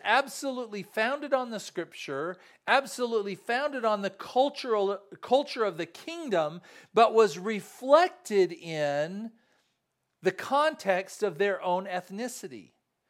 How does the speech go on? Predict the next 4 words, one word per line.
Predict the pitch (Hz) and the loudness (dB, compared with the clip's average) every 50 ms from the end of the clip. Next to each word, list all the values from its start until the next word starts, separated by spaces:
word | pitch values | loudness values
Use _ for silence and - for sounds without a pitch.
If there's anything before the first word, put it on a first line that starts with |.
| _ _ _ _ _ _ _ - | _ _ _ _ _ _ _ -2
I | 202 240 269 302 320 311 | 2 6 8 8 8 6
believe | 247 196 214 214 202 202 208 233 247 254 262 262 208 196 | 4 2 2 2 2 2 -2 -4 -4 -4 -4 -6 -4 -4
that | 208 190 175 156 139 | -4 -4 -4 -8 -6
God | - 190 190 202 208 208 208 214 208 208 208 180 180 | -2 2 4 6 6 6 6 6 4 2 0 -2 -8